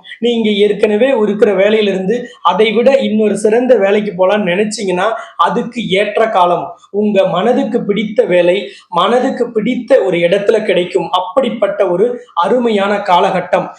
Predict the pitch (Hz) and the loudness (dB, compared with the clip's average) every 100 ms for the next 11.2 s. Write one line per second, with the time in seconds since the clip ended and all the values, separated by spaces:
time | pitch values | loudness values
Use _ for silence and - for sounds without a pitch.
0 | - - - 214 254 277 311 220 202 202 | -20 -16 -2 0 2 2 2 2 2 0
1 | 208 220 226 202 226 233 214 226 214 214 | -4 -4 -4 -2 0 0 2 2 2 0
2 | 202 185 165 180 202 233 208 190 - 214 | 0 -2 0 0 0 0 0 0 2 0
3 | 208 - - 196 208 208 233 175 196 240 | 0 -12 -4 -2 0 2 2 2 0 0
4 | 254 262 - 185 208 208 196 196 214 185 | 0 0 0 0 2 0 2 0 0 0
5 | 175 180 240 240 - - 175 175 - 226 | -2 -2 -6 -6 -12 -6 -4 -4 -4 -2
6 | 262 262 285 - 202 233 240 240 185 185 | 0 2 2 2 0 2 2 0 0 -4
7 | 175 175 196 214 - - - 202 180 175 | -4 -4 -4 -6 -12 -12 -6 -4 -4 0
8 | 196 208 339 262 220 254 254 214 196 226 | 0 2 2 2 2 2 2 0 2 2
9 | 196 185 175 180 185 180 - 175 254 262 | 2 0 0 0 -4 -6 -6 0 0 0
10 | - - 196 202 240 302 - 302 226 208 | -8 -10 -4 0 0 0 0 2 2 2
11 | 202 | 0